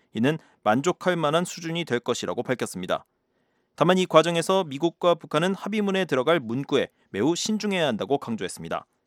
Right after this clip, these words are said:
과거 북한과의 합의들은 애매모호하고 모호한 문구로 인해 서로 해석을 달리하는 경우가 잦았고 외교가에선 이런 문구들을 선호하는 경향이 있었지만 기술적인 부분에서만큼은 구체적이어야 한다는 겁니다.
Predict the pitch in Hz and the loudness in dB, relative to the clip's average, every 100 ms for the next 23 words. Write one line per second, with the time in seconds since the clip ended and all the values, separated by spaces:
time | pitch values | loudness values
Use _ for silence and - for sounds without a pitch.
0 | _ _ _ _ _ _ 151 160 190 180 | _ _ _ _ _ _ 2 6 6 4
1 | - 180 175 190 185 196 175 185 202 - | 0 0 2 2 2 -2 0 0 0 -2
2 | 135 175 170 160 143 165 165 127 123 143 | 0 2 2 2 2 2 2 2 4 6
3 | 175 151 139 - 165 131 107 - _ - | 4 2 -4 0 0 2 0 -4 _ -4
4 | 143 170 165 190 165 170 190 - 120 156 | 2 2 2 0 0 0 -2 -2 -2 2
5 | 147 147 113 110 160 - 123 135 95 - | 2 0 -2 2 2 2 0 0 -2 -6
6 | _ _ _ _ 131 139 160 131 123 170 | _ _ _ _ -2 2 4 4 4 2
7 | 160 135 165 147 123 151 170 143 143 175 | 0 2 2 2 -4 -4 -4 -2 0 0
8 | - 208 196 180 185 175 123 131 170 - | 0 0 2 2 0 -2 0 0 -2 -2
9 | 127 113 101 - _ _ - 160 185 175 | -2 0 -2 -2 _ _ -8 -4 -2 0
10 | 170 180 - 139 147 139 127 117 120 156 | 0 -2 -2 -2 0 0 0 0 0 -2
11 | - _ - 143 - 170 151 143 139 120 | -4 _ -6 -4 0 0 0 2 2 2
12 | 110 143 101 90 - | 0 0 -2 -2 -6